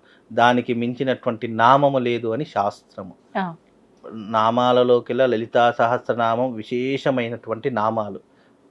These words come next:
Speaker 1: అది ఈ సృష్టికి మూలంగా ఉన్నటువంటి తల్లి యొక్క నామాలు. అందులోనూ లలితా సహస్రనామంలోనే మొట్టమొదటిగా వచ్చేటటువంటిది శ్రీమాత, శ్రీ మహారాజ్ఞి. అంటే ఈ ముల్లోకాలకు మహారాణి అయినటువంటి తల్లి.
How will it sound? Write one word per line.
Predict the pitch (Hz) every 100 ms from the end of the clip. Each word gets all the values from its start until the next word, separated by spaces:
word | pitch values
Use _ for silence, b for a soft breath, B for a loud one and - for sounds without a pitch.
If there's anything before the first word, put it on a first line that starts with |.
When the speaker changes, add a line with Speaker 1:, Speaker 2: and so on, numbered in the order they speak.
| -
Speaker 1:
అది | 135 131 123 147 - 123
ఈ | 127
సృష్టికి | 120 - 123 _ 180 175
మూలంగా | 156 139 139 151 165 175 170 165
ఉన్నటువంటి | 156 143 139 139 127 160
తల్లి | - 123 127
యొక్క | 151 139 -
నామాలు. | 110 104 101 101 95 _ _ b b b _ 120
అందులోనూ | 139 160 165 156 160
లలితా | 165 127 135 147 143
సహస్రనామంలోనే | 139 123 131 - 135 131 127 127 127 131 127 131 113 120 b b b -
మొట్టమొదటిగా | 117 - _ _ - - 175 143 147 147 143 143
వచ్చేటటువంటిది | 135 127 - 131 123 117 117 113 113 143
శ్రీమాత, | - 127 120 127 123 120 - 127
శ్రీ | 120 - 120
మహారాజ్ఞి. | 120 104 120 123 123 117 113 110 110 110 120 113 90 b b -
అంటే | 110 117 175
ఈ | 143 135
ముల్లోకాలకు | 131 123 127 143 147 143 139 127 123 113
మహారాణి | 113 110 123 123 123 123 120
అయినటువంటి | 113 110 107 107 107 107
తల్లి. | 147 - 101 101 104 107 101